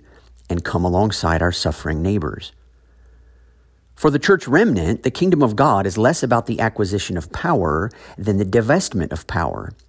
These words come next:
laying down our rights and privileges as Christ did, Philippians two,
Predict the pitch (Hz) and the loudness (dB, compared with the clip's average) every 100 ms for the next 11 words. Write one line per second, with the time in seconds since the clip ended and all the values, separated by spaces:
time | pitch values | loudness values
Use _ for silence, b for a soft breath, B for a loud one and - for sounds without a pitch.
0 | _ _ _ _ _ _ - - - 98 | _ _ _ _ _ _ -20 -14 -4 0
1 | 107 104 107 104 123 101 85 82 - 110 | 0 2 2 4 2 0 -2 -4 -4 -2
2 | 117 - 82 76 71 69 73 - 90 95 | -2 -2 -4 -4 -6 -4 -6 -6 -6 -6
3 | - 156 156 - 62 50 - - _ _ | -2 -2 -2 -4 -6 -6 -14 -20 _ _
4 | _ _ - - 80 87 85 85 - 117 | _ _ -8 -4 -4 -4 -6 -6 -4 -4
5 | - - | -4 -12